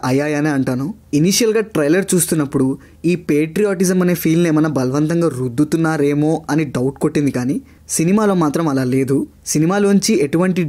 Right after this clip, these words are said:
డీవియేషన్ లేకుండా, కమర్షియల్ ఎలిమెంట్స్ పెద్దగా వాడకుండా, మెయిన్ స్టోరీనే చూపిస్తూ వెళ్లారు. సినిమా మాత్రం చాలా ఇంట్రెస్టింగ్‌గా అనిపించింది. మధ్యలో ఆ ఎయిర్ ఫీల్డ్‌లో ఉన్న సీన్స్ అని చాలా బాగా అనిపించాయి. జనరల్గా ఇలాంటి సీన్స్‌లో మనం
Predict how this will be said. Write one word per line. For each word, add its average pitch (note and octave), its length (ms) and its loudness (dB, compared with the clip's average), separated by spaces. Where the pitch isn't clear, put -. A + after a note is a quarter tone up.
డీవియేషన్ E3 560 2
లేకుండా, C3+ 540 2
కమర్షియల్ F#3+ 440 0
ఎలిమెంట్స్ F3+ 360 0
పెద్దగా C#3 380 -2
వాడకుండా, C3 600 -2
మెయిన్ F3+ 260 4
స్టోరీనే E3+ 460 2
చూపిస్తూ D#3 420 0
వెళ్లారు. C3 340 0
సినిమా D#3 260 0
మాత్రం E3 320 0
చాలా C3+ 200 -4
ఇంట్రెస్టింగ్‌గా C#3+ 460 0
అనిపించింది. C3+ 480 -2
మధ్యలో C#3+ 380 0
ఆ C3 120 0
ఎయిర్ D#3 320 2
ఫీల్డ్‌లో F#3 280 2
ఉన్న D#3+ 160 2
సీన్స్ D#3 340 2
అని D3 180 2
చాలా C#3+ 180 -2
బాగా C#3 100 -2
అనిపించాయి. C#3 480 0
జనరల్గా F3+ 340 2
ఇలాంటి F#3 300 0
సీన్స్‌లో F#3 320 2
మనం D#3+ 120 2